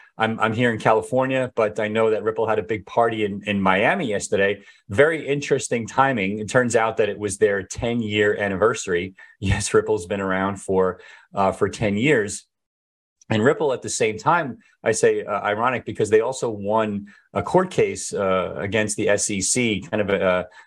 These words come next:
an interim step in their, in their fight, uh, with,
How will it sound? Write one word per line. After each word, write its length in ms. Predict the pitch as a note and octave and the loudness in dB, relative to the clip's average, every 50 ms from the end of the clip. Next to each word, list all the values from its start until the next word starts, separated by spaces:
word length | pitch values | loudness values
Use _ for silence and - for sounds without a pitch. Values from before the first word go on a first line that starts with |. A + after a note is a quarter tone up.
| _ - | _ -8
an 120 | G#2 G#2 | -4 -2
interim 420 | A2 B2 B2+ - - B2+ A#2 A2 G2 | 0 0 0 2 2 2 2 2 0
step 440 | - - - B2+ A#2+ A2 - - | -4 -2 0 2 2 0 -2 -6
in 200 | A2+ - A2 G2+ | -8 -6 -4 -2
their, 360 | G2 G2+ G2+ G2 F#2+ F#2+ F#2+ F#2 | 0 0 2 2 2 0 0 -2
in 240 | - A2 G#2+ G2+ | -4 -6 -4 -4
their 180 | G2 G2 F#2 F#2 | -2 0 0 0
fight, 520 | F2 - - B2 A#2+ A2+ G2 F2+ - - - - - | -2 0 2 2 2 2 0 -4 -8 -12 -14 -10 -6
uh, 180 | F#2+ F#2 F2 F2 | -4 -2 -2 0
with, 280 | F#2 G2 - - - | 0 -2 -4 -4 -12